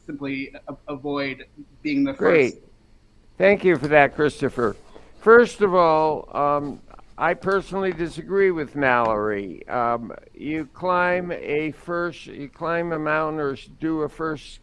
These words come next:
Speaker 2: ski descent, not to conquer the mountain, but to deal with the relationship inside yourself.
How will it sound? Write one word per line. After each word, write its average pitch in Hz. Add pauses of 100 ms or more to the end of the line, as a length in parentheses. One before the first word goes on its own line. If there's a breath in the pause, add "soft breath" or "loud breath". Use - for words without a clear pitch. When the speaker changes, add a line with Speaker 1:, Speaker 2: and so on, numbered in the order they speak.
Speaker 2:
ski 175
descent, 151 (500)
not 160
to 165
conquer 156
the 139
mountain, 139 (540)
but 143
to 151 (840)
deal 160
with 160
the 151
relationship 147
inside 135
yourself. 110